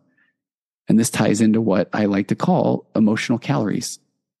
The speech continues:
So just like we choose what foods we consume, I think this is a similar vibe of we can choose which thoughts to feed and give energy to. So every time we ruminate on a negative thought or spiral into worst case scenarios,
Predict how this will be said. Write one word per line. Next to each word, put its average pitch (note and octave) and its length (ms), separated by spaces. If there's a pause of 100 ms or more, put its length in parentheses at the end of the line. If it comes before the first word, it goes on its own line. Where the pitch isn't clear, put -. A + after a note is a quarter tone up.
(440)
So A2 280
just A#2 200
like A2+ 160
we G#2+ 120
choose G#2+ 500
what - 180
foods A#2+ 300
we A#2+ 100
consume, G#2+ 640
I F#2 300
think G2 180
this A2 220
is G#2 180
a G2+ 120
similar G#2 480
vibe F#2+ 380
of G#2 120
we F#2+ 100
can G#2 140
choose F#2+ 320
which G#2 200
thoughts F#2 320
to G#2+ 120
feed A2 520
and G#2+ 140
give G2+ 140
energy G#2 360
to. - 260 (640)
So - 100
every A#2 100
time A#2 140
we G#2+ 80
ruminate A2+ 440
on G2+ 100
a G2 40
negative G2 300
thought C#3+ 420
or G#2 320
spiral A2 540
into G#2+ 420
worst G2 300
case - 180
scenarios, A2 720